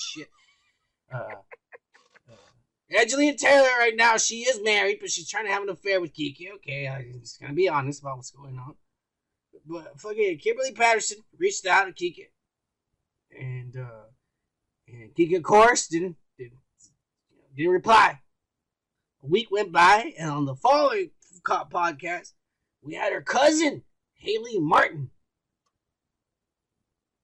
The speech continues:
uh, contact us. And she even offered some gift cards and some free dinners and shit to Applebee's.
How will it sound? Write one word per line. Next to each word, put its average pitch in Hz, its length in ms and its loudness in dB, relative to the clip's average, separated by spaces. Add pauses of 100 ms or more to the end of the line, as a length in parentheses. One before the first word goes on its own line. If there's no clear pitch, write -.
uh, 135 220 -6
contact 185 500 -6
us. 180 260 -10 (240)
And 127 100 -14
she 170 140 -6
even 202 220 0
offered 180 360 2 (760)
some 147 220 0
gift 170 220 -4
cards 208 540 -6 (800)
and 131 220 -12
some 135 140 -12
free 185 180 2
dinners 185 420 2
and 196 140 -12
shit - 380 -4
to 170 100 -6
Applebee's. 175 500 -8